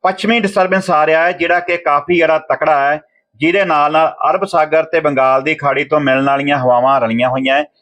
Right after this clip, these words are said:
ਜਿਹਦੇ ਕਰਕੇ ਕਈ ਸਾਰੇ ਥਾਵਾਂ ਦੇ ਉੱਪਰ ਮੀਂਹ, ਹਨੇਰੀ, ਝੱਖੜ, ਗੜੇ ਦੀਆਂ ਕਾਰਵਾਈਆਂ ਹੋ ਸਕਦੀਆਂ ਹੈ। ਸਾਫ਼ ਤੇ ਸਪਸ਼ਟ ਲਿਖਦੇ ਆ ਕਿ ਪੂਰਬੀ ਉੱਤਰ ਪ੍ਰਦੇਸ਼ ਦੇ ਵਿੱਚ ਤਾਂ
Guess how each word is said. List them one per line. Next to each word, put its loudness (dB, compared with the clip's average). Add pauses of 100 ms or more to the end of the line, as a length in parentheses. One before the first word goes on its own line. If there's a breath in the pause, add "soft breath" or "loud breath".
(220)
ਜਿਹਦੇ 2
ਕਰਕੇ -2
ਕਈ 0
ਸਾਰੇ 2
ਥਾਵਾਂ 0
ਦੇ -2
ਉੱਪਰ -2
ਮੀਂਹ, 0
ਹਨੇਰੀ, 0 (100)
ਝੱਖੜ, 0
ਗੜੇ -2
ਦੀਆਂ -2
ਕਾਰਵਾਈਆਂ 0
ਹੋ -2
ਸਕਦੀਆਂ -4
ਹੈ। -4 (440)
ਸਾਫ਼ 0
ਤੇ 2
ਸਪਸ਼ਟ -2
ਲਿਖਦੇ 2
ਆ 4
ਕਿ -2
ਪੂਰਬੀ 0
ਉੱਤਰ 2
ਪ੍ਰਦੇਸ਼ -2
ਦੇ 0
ਵਿੱਚ 0
ਤਾਂ 2